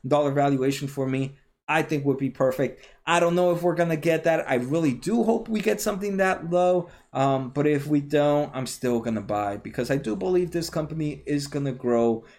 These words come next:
and gonna continue to grow. So take care, guys. Have a good night. And like I said, if you guys wanna get into the I P O, Webull does have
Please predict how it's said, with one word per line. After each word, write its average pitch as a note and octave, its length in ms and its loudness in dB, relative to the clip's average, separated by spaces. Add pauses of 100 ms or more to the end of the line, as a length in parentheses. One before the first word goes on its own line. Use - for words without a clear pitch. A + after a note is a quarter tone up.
and C3 120 -6
gonna C3+ 180 0
continue C3+ 400 -4
to A#2+ 60 -6
grow. A#2 300 0 (180)
So F3+ 160 0
take F3+ 220 0
care, F#3+ 180 2
guys. F3+ 380 2
Have D#3 280 -2
a D3 40 -6
good D3+ 180 -4
night. E3+ 260 0 (120)
And G3+ 80 2
like A3 160 2
I G3+ 40 2
said, E3+ 280 2
if D#3+ 160 0
you F#3 80 -4
guys F#3+ 320 0
wanna F3+ 320 0
get F#3 200 2
into F3+ 280 0
the E3+ 180 -4
I D#3+ 180 0
P D3 300 0
O, C#3 280 2 (180)
Webull F#3 680 2
does E3 420 2
have D#3 420 0